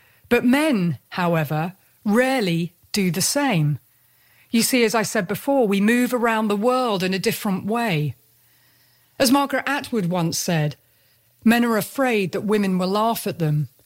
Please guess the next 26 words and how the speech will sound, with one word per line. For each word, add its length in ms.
Women 320
are 120
afraid 520
that 120
men 260
will 100
kill 340
them." 260
Male 220
violence 560
is 120
pervasive 720
and 120
prevalent. 600
It's 280
routine 640
and 240
ordinary, 680
and 100
when 120
it's 180
reported, 720
rarely 380
do 120
police 560
and 180